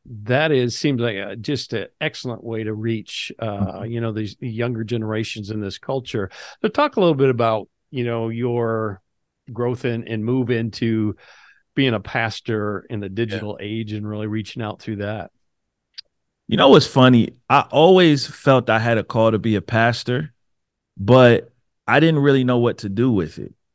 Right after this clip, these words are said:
Speaker 2: Like, you know, I kinda grew up in a church where, you know, it was a smaller church a-, and it was a, it was an African-American church. And so for most of us who grow up in those spaces, all you see is the senior pastor as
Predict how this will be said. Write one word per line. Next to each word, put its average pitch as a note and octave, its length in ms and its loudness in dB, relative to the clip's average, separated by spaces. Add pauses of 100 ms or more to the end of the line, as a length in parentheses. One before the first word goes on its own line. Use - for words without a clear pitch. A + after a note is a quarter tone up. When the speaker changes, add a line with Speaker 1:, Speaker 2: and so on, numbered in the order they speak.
Speaker 2:
Like, G2+ 380 0 (420)
you A#2+ 100 6
know, A#2 100 6
I A#2 140 4
kinda D3+ 280 4
grew B2 220 4
up A#2+ 140 0
in A2 80 0
a G2 80 -4
church - 640 0
where, A2+ 760 2 (360)
you C#3 100 2
know, D3 80 6
it D3 40 10
was A#2+ 100 6
a A2 60 -2
smaller D3+ 400 0
church C3+ 560 -2
a-, A#2 240 -4
and A2 120 4
it A2 60 4
was G#2 200 4
a, F#2+ 120 0
it G#2+ 60 2
was G2+ 140 2
an F#2+ 120 -2
African-American A#2 800 0
church. G#2+ 340 0
And G#2 100 -2
so G#2+ 180 0
for G2+ 160 -4
most C3+ 400 4
of A2+ 240 4 (520)
us B2 220 2
who A2+ 100 -2
grow A#2 260 4
up A2 140 0
in A2 100 0
those F#2+ 200 0
spaces, A#2 600 0 (240)
all D3 200 6
you E3 140 6
see D#3+ 260 2
is C3+ 100 2
the G#2 80 -4
senior B2 360 0
pastor B2 720 0
as G#2+ 440 4